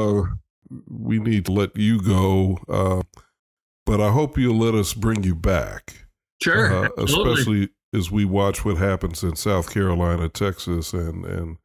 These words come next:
Speaker 1: and in other places, because I have a feeling this, um, this will, this will play out in such a way that, uh, it's gonna have a real impact on our country, uh,
Speaker 2: Yep.
Speaker 1: as, as Josh has been alluding to. So thanks for joining us today.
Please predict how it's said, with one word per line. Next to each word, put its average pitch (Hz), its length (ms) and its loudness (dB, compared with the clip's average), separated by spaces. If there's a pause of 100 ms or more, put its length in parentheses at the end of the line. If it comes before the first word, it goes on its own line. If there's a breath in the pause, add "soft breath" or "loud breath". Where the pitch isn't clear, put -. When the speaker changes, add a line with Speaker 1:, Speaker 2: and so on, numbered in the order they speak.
(520)
Speaker 1:
and 101 180 -2
in 95 120 0
other 98 200 2
places, 95 520 -2
because 98 320 -6
I 104 100 0
have 107 140 -2
a 92 80 -8
feeling 104 600 -4
this, 101 300 -4
um, 95 420 -6 (720)
this 113 300 -4
will, 98 360 -2
this 113 240 -8
will 92 140 -2
play 104 420 0
out 101 260 0
in 95 100 -6
such 104 320 -6
a 98 60 -4
way 95 340 0
that, 87 400 -4
uh, 87 300 -2 (100)
it's 98 140 -8
gonna 101 220 -2
have 92 180 0
a 92 40 -4
real 95 260 2
impact 92 440 -2
on 92 120 -4
our 85 100 -4
country, 87 640 -4 (720 loud breath)
uh, 92 180 2 (320)
Speaker 2:
Yep. - 60 -10
Speaker 1:
as, 98 280 -2
as 85 180 0
Josh 92 360 2
has 82 120 -2
been 87 180 0
alluding 87 480 0
to. 80 260 -2
So 92 220 -2
thanks 127 260 0
for 98 120 0
joining 101 360 0
us 69 140 -6
today. 67 380 -8